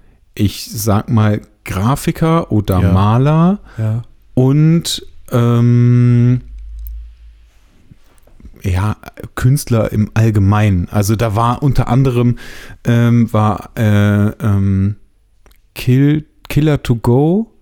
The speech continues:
Speaker 1: heißt er bei Instagram.
Speaker 2: Mhm.
Speaker 1: Ähm, der hat so Kreuze gemacht, wo so, also so ein Kreuz, super bunt und dann hing halt irgendwie so ein, ähm, Stormtrooper da dran oder sowas.
Speaker 2: Mhm.
Speaker 1: Also es war ziemlich cool alles so
Speaker 2: Mhm.
Speaker 1: insgesamt.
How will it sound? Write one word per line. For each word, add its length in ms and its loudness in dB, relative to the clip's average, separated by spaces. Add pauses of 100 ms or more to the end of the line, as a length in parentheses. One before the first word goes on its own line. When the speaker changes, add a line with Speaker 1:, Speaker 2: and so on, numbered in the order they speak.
(160)
Speaker 1:
heißt 260 -4
er 60 -4
bei 80 -4
Instagram. 600 -2 (200)
Speaker 2:
Mhm. 320 -4 (320)
Speaker 1:
Ähm, 600 2 (140)
der 140 0
hat 120 -4
so 160 -2
Kreuze 500 -2
gemacht, 580 0
wo 120 0
so, 520 0
also 220 -2
so 80 -2
ein 100 -4
Kreuz, 520 -2
super 320 -4
bunt 460 2
und 100 2
dann 160 2
hing 220 2
halt 180 0
irgendwie 420 0
so 180 -2
ein, 180 0 (720)
ähm, 640 2
Stormtrooper 840 0
da 120 0
dran 400 -6
oder 240 -8
sowas. 380 -12
Speaker 2:
Mhm. 60 -8
Speaker 1:
Also 180 2
es 220 -2
war 240 0
ziemlich 300 -2 (120)
cool 260 2
alles 340 0
so 80 -2
Speaker 2:
Mhm. 80 0
Speaker 1:
insgesamt. 540 -2